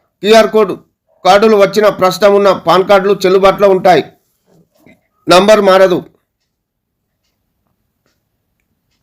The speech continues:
షిండే రాజీనామా. మహారాష్ట్ర సీఎం పదవికి ఏక్నాథ్ షిండే రాజీనామా చేశారు. డిప్యూటీ సీఎంలు దేవేంద్ర ఫడ్నవీస్ అజిత్ పవార్తో కలిసి మంగళవారం ఉదయం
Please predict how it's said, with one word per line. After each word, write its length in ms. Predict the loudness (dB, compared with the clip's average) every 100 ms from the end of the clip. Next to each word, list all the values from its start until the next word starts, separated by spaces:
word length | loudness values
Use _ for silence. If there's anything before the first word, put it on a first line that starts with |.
| _ _ _ _ _ _ _ _
షిండే 340 | -2 0 2
రాజీనామా. 580 | 2 2 2 0 0 -4 -4
మహారాష్ట్ర 600 | 0 0 0 0 -2 -6 -8
సీఎం 240 | -2 0
పదవికి 480 | 0 2 2 -2 -6 -4
ఏక్నాథ్ 400 | -2 0 0 0
షిండే 200 | -2 0
రాజీనామా 400 | 0 0 0 0 -2
చేశారు. 400 | -2 -2 -2 -8 _ _ -4
డిప్యూటీ 340 | -2 0 0
సీఎంలు 540 | 0 0 0 0 -2 -4
దేవేంద్ర 500 | -6 0 2 2 0 0
ఫడ్నవీస్ 560 | 0 0 0 -2 -10 _ -6
అజిత్ 340 | -2 -2 0
పవార్తో 300 | -2 0 0
కలిసి 340 | 0 0 -2
మంగళవారం 680 | 0 0 2 2 2 0 -2
ఉదయం 400 | 0 0 0 -8